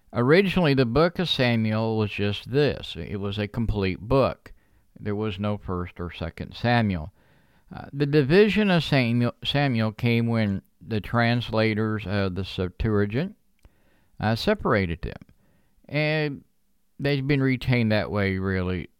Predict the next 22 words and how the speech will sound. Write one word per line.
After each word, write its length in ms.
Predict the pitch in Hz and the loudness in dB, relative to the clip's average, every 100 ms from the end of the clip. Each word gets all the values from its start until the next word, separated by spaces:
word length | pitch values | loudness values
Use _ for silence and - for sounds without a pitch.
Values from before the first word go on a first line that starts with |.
| _ - _ - | _ -20 _ -6
in, 220 | 104 92 | -4 -4
in 220 | - 95 95 | -2 -2 0
separation 760 | 117 - 95 98 95 - 92 | -2 0 0 0 0 -4 -6
ever 280 | 92 85 85 | -4 -6 -6
since. 560 | - 151 127 87 - - - - | -2 2 4 2 -4 -14 -16 -4
That's 180 | 98 - | -4 0
how 160 | 98 | 0
we 200 | 92 101 | 2 2
really 320 | 98 98 98 95 | 0 2 2 4
have 140 | 87 | 2
our 120 | 90 | 2
modern 420 | 107 87 82 90 | 4 4 2 2
Bible. 460 | 98 135 117 98 53 - | 4 6 6 2 -4 -6
So, 220 | 107 104 _ - _ _ _ _ - | -6 -6 _ -20 _ _ _ _ -20
uh, 60 | - - | -14 -2
the 200 | 127 135 | 2 2
events 340 | 165 196 - | 4 2 0
of 100 | 131 | -2
First 300 | 139 135 135 | 2 2 2
Samuel, 540 | 131 127 127 120 120 117 _ _ _ _ _ _ _ _ - | 2 2 2 0 -2 -4 _ _ _ _ _ _ _ _ -4
they 320 | 120 151 190 | 4 6 6
span, 640 | 185 - 160 139 131 127 | 2 0 2 4 2 0